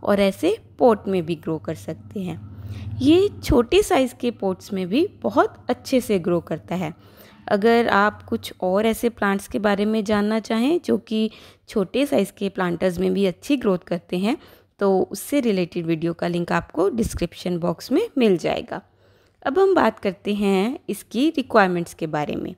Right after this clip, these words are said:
सबसे पहले बात करते हैं इसकी सनलाइट रिक्वायरमेंट के बारे में। Loropetalum एक सन लविंग प्लांट है। इसे अच्छी ग्रोथ और ऐसी सुंदर पर्पल कलर्ड लीव्स के लिए कई घंटों की डायरेक्ट सनलाइट चाहिए होती है।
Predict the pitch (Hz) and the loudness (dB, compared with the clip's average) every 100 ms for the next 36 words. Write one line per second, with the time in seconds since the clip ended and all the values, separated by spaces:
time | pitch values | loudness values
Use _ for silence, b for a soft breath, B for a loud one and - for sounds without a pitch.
0 | _ b b b - 214 - 226 240 240 | _ b b b -6 -6 -4 0 2 4
1 | 226 226 - 220 - 240 254 233 - 370 | 4 2 0 -6 -2 -4 -2 -4 -2 -2
2 | 480 - 269 233 190 175 160 - 160 156 | -2 0 2 4 4 2 -4 -6 -4 -2
3 | 151 - 151 160 - 156 - _ _ b | -6 -8 -6 -4 -4 -6 -10 _ _ b
4 | b b b b _ 233 262 330 427 - | b b b b _ 4 4 4 2 0
5 | - 202 208 - - 294 - - - 240 | -2 0 0 0 -2 -4 -6 -18 -2 0
6 | 220 185 170 175 - 156 151 - 151 160 | 2 2 0 -4 -4 -6 -6 -6 -10 -10
7 | _ b b b 202 - 226 226 - 196 | _ b b b -10 0 2 2 -2 -8
8 | - 262 233 220 247 349 _ _ 202 196 | -4 -4 -2 0 0 -2 _ _ 0 4
9 | 190 180 - - 185 - 220 - 196 190 | 4 2 -4 -8 -8 -6 -8 -4 -2 0
10 | 185 240 - - 190 180 320 320 208 196 | 2 0 -2 0 0 0 -4 -2 0 2
11 | 185 175 165 165 - _ 165 160 170 254 | 2 0 -4 -6 -12 _ -4 -2 -2 -4
12 | b b _ - 285 254 220 170 175 165 | b b _ 2 4 4 2 0 -2 0
13 | 392 254 202 180 - 175 170 175 285 - | 0 2 2 2 -2 -4 0 0 0 0
14 | 202 170 160 156 - 202 170 | 0 0 -2 -4 -8 -8 -8